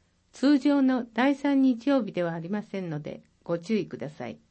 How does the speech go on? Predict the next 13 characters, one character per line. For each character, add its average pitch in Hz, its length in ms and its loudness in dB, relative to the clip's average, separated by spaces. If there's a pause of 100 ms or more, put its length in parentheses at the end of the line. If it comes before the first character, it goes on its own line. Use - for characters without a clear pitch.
(640)
場 156 160 -4
所、 190 320 -8 (320)
市 - 240 0
民 277 280 6
総 262 400 2
合 240 200 0
体 226 400 -2
育 226 160 -14 (100)
館。 - 220 -8 (680)
な 226 240 4
お、 - 180 -10 (480)
必 254 100 2 (280)
ず、 233 300 -6